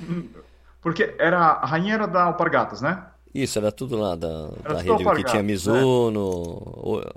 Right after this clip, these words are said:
Speaker 2: a Pênalti também, né?
Speaker 1: Não, a Pênalti é
Speaker 2: Não, não.
Speaker 1: Cambuci.
Speaker 2: Ah, tá, tá, tá, tá certo.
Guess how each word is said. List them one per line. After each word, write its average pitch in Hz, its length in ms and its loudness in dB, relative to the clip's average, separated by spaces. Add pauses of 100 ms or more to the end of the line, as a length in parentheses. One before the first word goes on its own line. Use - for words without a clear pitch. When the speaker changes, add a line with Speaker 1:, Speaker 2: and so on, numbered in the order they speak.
(120)
Speaker 2:
a - 100 -4
Pênalti 214 420 -2
também, 98 240 -2
né? 135 180 -4 (880)
Speaker 1:
Não, 147 140 4
a 139 60 6
Pênalti 170 300 2
é 170 40 -2
Speaker 2:
Não, - 60 -2
não. - 140 4
Speaker 1:
Cambuci. 90 280 -4 (420)
Speaker 2:
Ah, 98 160 -4
tá, 78 160 -8
tá, - 140 -14
tá, - 180 -14
tá - 140 -14
certo. - 320 -16